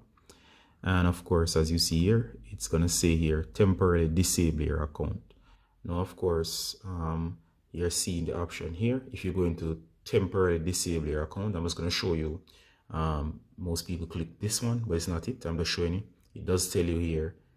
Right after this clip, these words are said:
from your computer. It does give you some information here as well, which is not what you want. So we're gonna go back.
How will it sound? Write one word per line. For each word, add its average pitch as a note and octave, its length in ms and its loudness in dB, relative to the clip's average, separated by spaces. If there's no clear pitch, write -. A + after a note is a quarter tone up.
from F2 220 0
your D#2+ 140 2
computer. G#2 880 0
It G2 140 -2
does F2 280 -2
give D#2+ 200 -8
you E2 100 -2
some D#2+ 220 -4
information D#2 600 -4
here D2+ 220 -4
as D2 180 -6
well, G2 280 0
which - 160 -10
is E2 100 -4
not E2+ 160 -2
what D#2+ 240 -2
you D2 60 -6
want. G2+ 460 -2
So - 360 0
we're D2+ 120 0
gonna D#2+ 180 0
go D2 220 -6
back. E2 320 -4